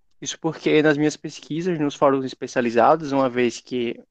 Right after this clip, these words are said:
eu não, não tive contato com a ferramenta em si, tudo que eu falar aqui vai ser baseado só em pura pesquisa, ah, eu vi que as pessoas que tiveram contato com a ferramenta, ah, f-, comentaram que o valor,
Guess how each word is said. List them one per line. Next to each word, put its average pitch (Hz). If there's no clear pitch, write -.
eu 135
não, 131
não 143
tive 160
contato 135
com 139
a 131
ferramenta 127
em 120
si, 151
tudo 127
que -
eu 123
falar 127
aqui -
vai 127
ser -
baseado 120
só 143
em 143
pura 131
pesquisa, 143
ah, 135
eu 143
vi 143
que 151
as 156
pessoas 165
que -
tiveram 170
contato 147
com 131
a 131
ferramenta, 131
ah, 143
f-, -
comentaram 156
que 165
o 170
valor, 160